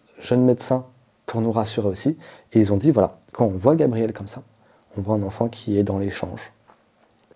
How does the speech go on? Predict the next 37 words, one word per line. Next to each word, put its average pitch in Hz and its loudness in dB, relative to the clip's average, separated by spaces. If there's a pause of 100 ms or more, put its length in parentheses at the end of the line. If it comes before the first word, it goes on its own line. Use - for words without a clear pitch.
(380)
un - -16
enfant - -4
qui 107 -4
est 92 0
développé 107 0
pour 123 -8
son 104 -8
âge. 95 -12 (720)
Euh, 95 -2 (120)
pour 117 2
l'instant, 127 6 (200)
ils 107 -6
ont 110 4
l'habitude 127 2
de 123 2
voir - -2
des 101 2
enfants 107 -6
qui - -14
vont 95 -4
pas 98 -6
bien. 92 -10
Vous - -20
voyez 104 -2
ce - -8
que 135 2
je 123 4
veux 131 6
dire ? 147 2
Qui - -6
ont 101 -2
des 95 0
retards 107 -2
de 98 -4
développement, 98 -4
et - -14
cetera. - -12